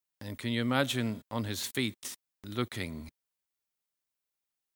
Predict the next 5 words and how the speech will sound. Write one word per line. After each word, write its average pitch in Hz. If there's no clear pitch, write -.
at 95
Jesus, 92
at -
God 110
incarnate, 92